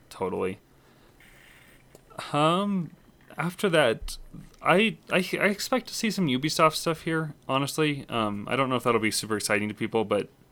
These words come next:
their last presentation, they had an Assassin's Creed trailer. I think they've got some deals with them. I expect to see more of that. I think Valhalla looks really neat as somebody who likes that series,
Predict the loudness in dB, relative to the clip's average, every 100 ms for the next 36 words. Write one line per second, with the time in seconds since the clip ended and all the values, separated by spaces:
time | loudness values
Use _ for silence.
0 | _ _ _ _ 4 6 4 0 -2 0
1 | 0 0 0 -2 -2 -2 -4 2 2 2
2 | -6 -4 -2 -2 0 2 2 0 -4 -8
3 | -4 -4 2 0 0 -6 -4 -4 -4 -6
4 | -4 -2 -4 -8 -20 -20 _ -12 -6 -6
5 | -4 -4 -2 -2 -2 0 0 0 0 0
6 | -2 -4 -2 4 4 6 4 2 0 0
7 | 0 -2 -4 -8 -6 -4 -2 -2 0 -2
8 | -2 -6 -4 -4 -6 -8